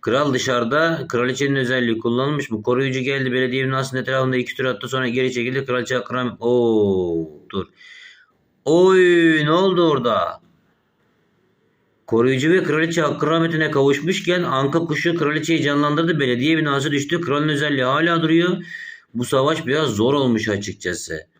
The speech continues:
Dur oğlum, daha şey yazıyor, yaşıyor, kazıcı yaşıyor. Kazıcı mıydı, neydi bu? Bir şeydi, adını unuttum.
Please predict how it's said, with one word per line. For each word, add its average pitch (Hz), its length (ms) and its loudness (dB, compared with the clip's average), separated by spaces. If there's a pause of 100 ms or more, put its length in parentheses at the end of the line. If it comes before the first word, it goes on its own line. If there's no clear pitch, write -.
(720)
Dur 127 140 2
oğlum, 139 440 4
daha 131 220 2
şey 143 240 0
yazıyor, 131 420 0
yaşıyor, 113 440 0
kazıcı 104 400 0
yaşıyor. 101 480 -4 (540)
Kazıcı 110 440 -2
mıydı, 107 220 0
neydi 101 340 0
bu? 90 280 -6 (1200)
Bir 92 60 -14
şeydi, 107 280 -2
adını 95 180 0
unuttum. 95 480 -4